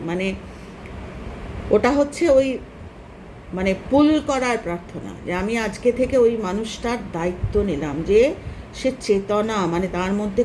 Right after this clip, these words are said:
কনসিয়াসনেস আসবে এবং আসতে বাধ্য। মানে, যখন যার জন্য আমরা প্রেয়ার করছি, দুটো, এক, দুটো কথা বুঝতে হবে।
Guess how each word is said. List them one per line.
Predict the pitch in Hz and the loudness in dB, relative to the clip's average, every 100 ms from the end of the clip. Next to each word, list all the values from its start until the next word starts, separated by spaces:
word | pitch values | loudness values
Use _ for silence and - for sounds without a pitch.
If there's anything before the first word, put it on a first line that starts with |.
| - | 0
কনসিয়াসনেস | 190 180 185 - 226 - 190 190 | -2 0 0 2 0 0 -2 -2
আসবে | - 117 - 120 113 - - - - - | -4 -4 -4 -4 -4 -8 -14 -16 -14 -4
এবং | - 202 | 4 4
আসতে | 202 214 226 - 254 196 170 | 4 0 -2 4 4 4 0
বাধ্য। | 175 185 - - - - - - - - - - | 0 -2 -6 -12 -10 -10 -10 -12 -14 -16 -14 -4
মানে, | 190 196 202 202 - - 185 | 2 4 2 -2 -8 -4 0
যখন | 190 254 247 | 2 2 2
যার | 226 180 180 | 2 2 2
জন্য | 196 220 233 | 4 4 2
আমরা | 233 240 - | 0 -2 -4
প্রেয়ার | 190 185 190 226 - | 2 4 4 2 0
করছি, | 190 - - 196 170 | -2 -2 -6 -6 0
দুটো, | 226 247 254 175 - - - - - | 0 4 4 4 -2 -16 -16 -14 -4
এক, | 190 - - 190 | -4 -4 -6 0
দুটো | 254 359 | 0 2
কথা | 359 370 | 2 2
বুঝতে | 269 190 - 190 | 2 0 -2 -2
হবে। | 180 127 | -2 -2